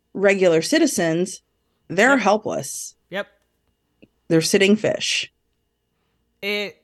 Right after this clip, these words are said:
Speaker 2: is crazy to me, even, even knowing the story, it's crazy to me that this happened and that so little has been said about it, so little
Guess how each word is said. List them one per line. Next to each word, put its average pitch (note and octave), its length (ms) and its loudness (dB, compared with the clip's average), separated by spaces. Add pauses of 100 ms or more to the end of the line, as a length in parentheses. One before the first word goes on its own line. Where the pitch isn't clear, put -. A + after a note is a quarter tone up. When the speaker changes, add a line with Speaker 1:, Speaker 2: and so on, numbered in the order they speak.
(160)
Speaker 2:
is G3 240 -6
crazy F#3 560 -8
to - 160 -12
me, D#3 640 -8
even, F#3 480 -8 (380)
even A#3+ 640 -6
knowing E3+ 540 -4
the C#3+ 100 -12
story, A2 600 -16 (600)
it's F3+ 160 -8
crazy E3 460 -8
to E3+ 160 -14
me D3+ 180 -10
that D3 240 -12
this D3 220 -14
happened E3+ 680 -8
and D#3+ 220 -10
that C#3+ 160 -10
so F3 320 -6
little D#3 380 -8
has C#3+ 340 -8
been C#3 580 -14
said G#3 300 -6
about A3 300 -4
it, A3 180 -10
so G3 300 -4
little F3 600 -4